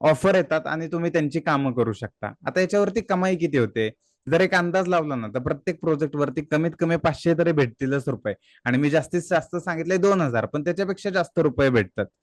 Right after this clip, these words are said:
So तुम्ही याच्यामधून एवढी कमाई करू शकता.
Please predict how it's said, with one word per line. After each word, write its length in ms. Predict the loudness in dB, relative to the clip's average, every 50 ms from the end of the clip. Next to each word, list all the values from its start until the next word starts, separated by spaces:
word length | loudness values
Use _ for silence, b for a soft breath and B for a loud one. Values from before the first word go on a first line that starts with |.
| _ _ _ _ _ _
So 100 | -4 -4
तुम्ही 180 | -2 -2 0 0
याच्यामधून 440 | 0 2 2 0 0 0 -2 -2 0
एवढी 220 | 0 0 0 0
कमाई 320 | 0 0 0 0 0 0 0
करू 220 | 0 0 0 -2
शकता. 360 | -2 -6 -10 -6 -6 -6 -6